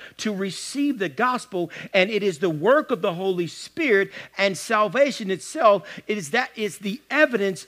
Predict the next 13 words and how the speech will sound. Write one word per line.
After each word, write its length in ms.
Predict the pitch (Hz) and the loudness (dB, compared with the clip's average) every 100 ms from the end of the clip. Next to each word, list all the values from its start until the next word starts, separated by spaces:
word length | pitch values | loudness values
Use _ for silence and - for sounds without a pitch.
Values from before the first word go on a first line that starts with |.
| - | -2
of 340 | 269 233 185 - | 2 4 2 -2
the 100 | 196 | -2
fruit 540 | - - 311 254 185 - 135 - | -4 -6 0 0 -2 -10 -10 4
or 280 | 285 254 | 6 8
the 200 | 185 208 - | 6 2 0
seed 420 | - - 294 233 180 | -8 -2 0 2 2
that 140 | 196 | 2
is 160 | 175 - | 0 -8
planted 460 | - 302 247 185 - | -2 0 2 0 0
on 160 | 175 170 | -2 -2
the 80 | |
good 200 | 143 160 | -4 -6
soil. 520 | - - 240 151 90 | -4 4 4 4 -2